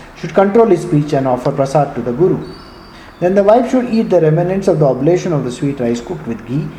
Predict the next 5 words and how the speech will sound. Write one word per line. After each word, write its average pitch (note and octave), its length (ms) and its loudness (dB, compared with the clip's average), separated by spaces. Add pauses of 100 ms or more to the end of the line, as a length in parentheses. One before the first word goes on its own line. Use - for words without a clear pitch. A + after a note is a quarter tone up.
(260)
Eating D#3 260 0
the D3+ 80 4
remnants F3 480 0
ensured, D#3 480 2 (360)
ensures E3 560 -2